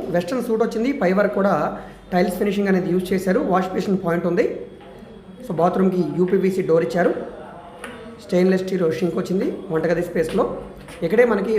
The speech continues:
వాష్ ఏరియాలో వాషింగ్ మిషన్ పాయింట్ కూడా ఇచ్చారు. So, చుట్టూ కూడా అంతా క్లాస్గా ఉండే డీసెంట్ ఏరియా, రెసిడెన్షియల్ జోన్ అండి.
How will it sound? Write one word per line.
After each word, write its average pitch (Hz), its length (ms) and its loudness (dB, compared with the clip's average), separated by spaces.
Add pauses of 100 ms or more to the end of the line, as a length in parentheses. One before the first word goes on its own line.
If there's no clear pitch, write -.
వాష్ 180 240 2
ఏరియాలో 196 260 2 (420)
వాషింగ్ 190 380 2
మిషన్ 185 260 0
పాయింట్ 175 260 0
కూడా 165 160 4
ఇచ్చారు. 185 240 2 (1000)
So, - 60 -12 (100)
చుట్టూ 196 260 0
కూడా 247 160 6
అంతా 214 160 2 (280)
క్లాస్గా 196 380 0
ఉండే 202 120 0 (100)
డీసెంట్ 190 340 2
ఏరియా, 214 160 2 (640)
రెసిడెన్షియల్ 240 520 0
జోన్ 220 160 4
అండి. 277 140 2